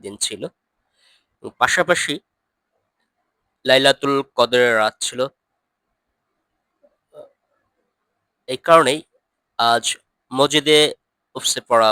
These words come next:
মুসল্লিদের ভিড় ছিল। যার যার পছন্দের মসজিদে মুসল্লিরা আজকের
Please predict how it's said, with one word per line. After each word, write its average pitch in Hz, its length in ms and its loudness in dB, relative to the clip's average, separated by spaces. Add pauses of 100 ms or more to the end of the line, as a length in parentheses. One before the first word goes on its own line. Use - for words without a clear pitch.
মুসল্লিদের 113 520 -10
ভিড় 104 300 -16
ছিল। 110 140 -12 (1400)
যার 131 240 2
যার 143 260 6 (500)
পছন্দের 160 580 0 (420)
মসজিদে 113 440 -6 (1040)
মুসল্লিরা 139 680 0 (1500)
আজকের 117 440 -4